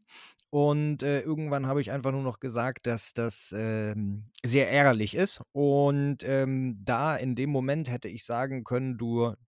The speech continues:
Dussel", weil das eine ziemlich, ähm, äh,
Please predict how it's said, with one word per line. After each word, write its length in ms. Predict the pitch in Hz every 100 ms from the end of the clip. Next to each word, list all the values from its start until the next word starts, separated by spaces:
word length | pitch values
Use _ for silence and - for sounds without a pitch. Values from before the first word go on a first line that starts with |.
| _ _
Dussel", 500 | - 156 127 120 165 - -
weil 720 | 104 110 113 147 160 160 156 _ _
das 320 | - 131 127 -
eine 440 | 113 120 120 120 120 - - -
ziemlich, 680 | - - 160 151 147 139 - _ - _
ähm, 360 | 123 117 120 107
äh, 100 | -